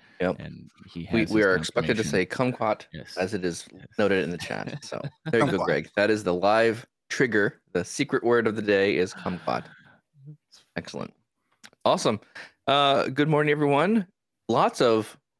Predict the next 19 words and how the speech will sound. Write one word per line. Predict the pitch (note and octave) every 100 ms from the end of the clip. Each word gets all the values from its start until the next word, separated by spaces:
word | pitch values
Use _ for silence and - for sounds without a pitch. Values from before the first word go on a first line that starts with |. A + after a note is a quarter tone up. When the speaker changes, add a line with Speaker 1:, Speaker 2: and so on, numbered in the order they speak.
| _ _ _ _ _ -
Speaker 1:
stuff | - C#3+ B2+
has | G#2+
been | G#2+
changing. | G2 G#2 F2+ A1+ - _ F2+
Um, | F#2 F2+ F2 G2+ _ _ _ - G#2
we | A#2
got | B2+ B2+ -
a, | A2+ - -
<laughs> | _ D3+
we |
got | C3 B2
a | G#2+
November | G#2+ A2 C#3 E3+ D#3 B2+
update | B2+ - G2+ G2 - _ -
very | C3+ C3+ F#2+
late | F2+ B2 -
in | G2+ G2
the, | F#2+ F2+ F#2
uh, | F2 E2